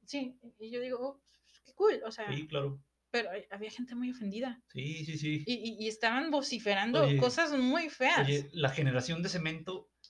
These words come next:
Speaker 2: la generación de cemento ofendida, güey,
Speaker 1: ¿Qué?
Speaker 2: por, la generación de cemento ofendida por, por un, por un, por un paso peatonal, güey.
Speaker 1: Eh,
Speaker 2: O sea,
Speaker 1: y, y, y
Speaker 2: la
Speaker 1: de
Speaker 2: gente
Speaker 1: verdad.
Speaker 2: por los colores de un paso peatonal, güey, eso les ofende, güey, a la, a la
Speaker 1: Eh, y
Speaker 2: generación
Speaker 1: fue,
Speaker 2: de, de cemento, güey.
Speaker 1: y te digo, tú entras, ¿no? Si tú,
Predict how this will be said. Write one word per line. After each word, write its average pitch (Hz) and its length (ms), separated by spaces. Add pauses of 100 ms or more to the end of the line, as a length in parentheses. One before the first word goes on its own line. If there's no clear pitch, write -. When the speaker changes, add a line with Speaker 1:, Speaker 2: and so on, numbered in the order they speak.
(360)
Speaker 2:
la 139 160
generación 135 420
de 165 80
cemento 160 420
ofendida, 143 600
güey, 190 320
Speaker 1:
¿Qué? 254 180
Speaker 2:
por, 127 500 (640)
la 131 80
generación 127 300
de 156 60
cemento 156 260
ofendida 165 400
por, 147 180
por 139 160
un, 175 320
por 156 140
un, 180 280 (120)
por 175 140
un 202 360
paso 214 420
peatonal, 208 640
güey. 220 280
Speaker 1:
Eh, 202 120 (220)
Speaker 2:
O - 40
sea, 175 200
Speaker 1:
y, - 20
y, 226 200 (100)
y 233 60
Speaker 2:
la - 60
Speaker 1:
de 233 60
Speaker 2:
gente 226 180
Speaker 1:
verdad. 254 320
Speaker 2:
por - 220 (100)
los 170 320
colores 180 520
de 214 80
un 214 180
paso 214 300
peatonal, 170 460
güey, 165 120
eso 196 140
les 175 180
ofende, 160 460
güey, 123 220
a 123 80
la, 120 100
a - 20
la 127 100
Speaker 1:
Eh, - 40
y - 20
Speaker 2:
generación 254 540
Speaker 1:
fue, 160 280
Speaker 2:
de, - 80
de 123 100
cemento, 143 440
güey. 120 260
Speaker 1:
y 220 120
te 254 140
digo, 254 200
tú 285 160
entras, 302 400
¿no? 277 160
Si 269 160
tú, 254 300